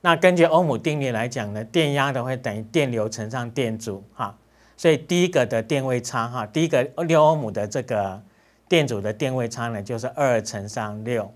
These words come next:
哈，就是十二，它的电位差哈。因为 A 的电位一定比 B 的电位大哈，所以电位差我们就是用，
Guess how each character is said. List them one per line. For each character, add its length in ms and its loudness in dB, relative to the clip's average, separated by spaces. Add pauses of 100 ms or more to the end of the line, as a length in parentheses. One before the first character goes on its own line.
哈， 240 -14
就 100 -10
是 140 -10
十 180 -12
二， 280 -4 (1800)
它 140 -6
的 100 -4
电 220 -4
位 180 -4
差 300 -10
哈。 240 -12 (1600)
因 120 0
为 140 4
A 220 6
的 120 2
电 240 0
位 160 0
一 80 -4
定 240 -6
比 200 -8
B 180 -6
的 160 -4
电 240 -8
位 180 -8 (140)
大 240 0 (160)
哈， 160 -14
所 140 -6
以 20 -4
电 220 -2
位 120 -2
差 160 -8
我 60 -4
们 140 -6
就 120 -6
是 140 -8
用， 240 -8